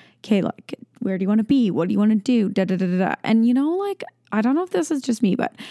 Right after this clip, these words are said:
do you ever just get in the headspace where you're like, "I literally have to live in the moment right now. I cannot see the future as it's laid out in front of me.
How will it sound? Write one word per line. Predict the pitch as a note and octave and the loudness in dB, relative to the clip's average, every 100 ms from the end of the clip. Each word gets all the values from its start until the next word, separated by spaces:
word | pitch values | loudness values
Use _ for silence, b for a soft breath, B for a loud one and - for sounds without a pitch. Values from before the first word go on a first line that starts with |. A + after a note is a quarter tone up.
| B B | B B
do | A#3+ | -2
you | - | 0
ever | A#3 A#3 | 2 0
just | A#3+ C#4+ | -2 -4
get | - B3 | -2 0
in | A3+ | 2
the | A3+ | 2
headspace | A3 G3 - G#3+ - | 2 0 0 0 0
where | |
you're | G#3 F#3+ | 0 2
like, | F#3+ - | 0 -2
"I | F#3+ G3 G3+ G#3+ A#3 _ - | 0 2 2 2 0 _ -4
literally | G#3+ A#3+ D#4 E4 | -2 0 0 0
have | C4+ B3 | 0 0
to | |
live | B3 G#3+ C4 F#4 - _ - | 0 2 0 -4 -8 _ 0
in | A#3 | 2
the | D4+ | 4
moment | B3+ B3 F4+ - | 2 2 -2 -2
right | A3+ A#3 | 0 2
now. | D4 A#3 D4 G#4+ - | 2 0 0 -4 -2
I | G#3+ | -2
cannot | - G3+ A#3+ | 0 0 0
see | - - A#3+ A#3+ C4 B B B - | -2 0 2 2 0 B B B -4
the | G#3+ | -2
future | - D#4 - - - G#3 C4 C#4+ B _ - | 0 -2 -2 -2 0 0 0 -4 B _ -2
as | G#3+ | 0
it's | G3 - | 0 -2
laid | G3 G3 | -2 0
out | F#3+ - | -2 -2
in | G#3+ | -2
front | F#3+ F#3 | 0 -2
of | - - | -4 -6
me. | - A3 | -6 -8